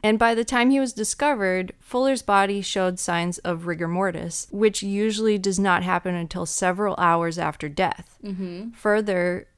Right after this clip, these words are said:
Speaker 1: Fuller's bladder was full, which indicated that he had perhaps been unconscious for some time before he died.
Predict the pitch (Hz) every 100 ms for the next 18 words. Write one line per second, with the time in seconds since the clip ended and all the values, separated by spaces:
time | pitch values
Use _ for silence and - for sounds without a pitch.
0 | _ - 233 226 220 214 - 196 185 185
1 | 190 190 190 - - - 214 220 220 -
2 | 196 185 - 196 196 190 190 185 175 170
3 | 180 180 165 - 175 190 190 - 165 160
4 | 185 214 220 170 170 170 - 165 - 165
5 | 165 160 151 151 147 147 147 143 160 160
6 | - -